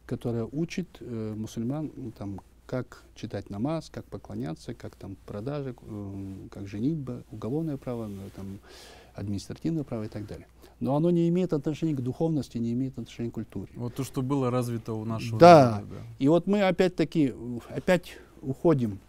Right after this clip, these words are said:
Speaker 1: в другую сторону,
Speaker 2: Мгм.
Speaker 1: опять уходим в шариат. Но у нас есть ихсан, у нас есть тасауф, и вот здесь, я думаю, что правильнее было бы написать,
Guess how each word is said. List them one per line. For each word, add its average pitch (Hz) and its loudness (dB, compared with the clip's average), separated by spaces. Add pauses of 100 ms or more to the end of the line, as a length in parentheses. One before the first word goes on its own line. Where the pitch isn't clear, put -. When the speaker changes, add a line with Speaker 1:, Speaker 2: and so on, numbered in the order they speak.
(240)
Speaker 1:
в 127 -8
другую 135 4
сторону, 120 -2
Speaker 2:
Мгм. 117 -4
Speaker 1:
опять 139 0
уходим 147 0
в - -6
шариат. 117 -2 (1400)
Но 170 12
у 170 10
нас 190 8
есть 160 6
ихсан, 165 4
у 147 2
нас 143 2
есть 127 -2
тасауф, 156 2
и 139 -2
вот 127 2
здесь, 190 2
я 131 4
думаю, 120 2
что 110 -6 (160)
правильнее 156 6
было 113 -6
бы 104 -8 (180)
написать, 113 -6